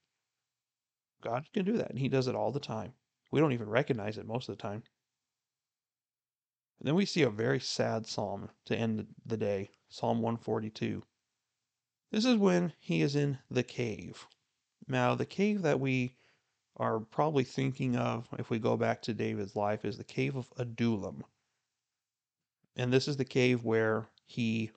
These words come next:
hides from Saul for a while. And it says that the rejects, the people who are depressed, the ones who are oppressed, are all coming to David in this cave, even his family. And so he's getting the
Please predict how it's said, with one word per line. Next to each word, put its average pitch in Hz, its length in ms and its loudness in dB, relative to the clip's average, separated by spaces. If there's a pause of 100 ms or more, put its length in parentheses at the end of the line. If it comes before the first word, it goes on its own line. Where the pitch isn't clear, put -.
(120)
hides 139 400 -2
from 127 180 0
Saul 113 420 4
for - 180 -4
a 98 60 -2
while. 104 420 -2 (880)
And 123 140 2
it 110 80 0
says 120 300 0
that 113 320 0
the 113 100 -2
rejects, 117 760 -2
the 107 320 -4 (720)
people 135 340 4
who 131 120 2
are 117 140 4
depressed, 113 800 0 (800)
the 113 60 -6
ones 120 160 0
who 123 60 4
are 113 160 -4
oppressed, - 800 0 (680)
are 117 120 2
all 117 100 8
coming 139 380 2
to 127 100 -2
David 117 380 0
in 113 100 -4
this 110 140 -4
cave, 117 260 -2
even 151 200 4
his 131 160 -2
family. 117 540 -6 (1300)
And 127 140 0
so 123 220 8
he's 123 240 2
getting 180 300 6
the 113 220 0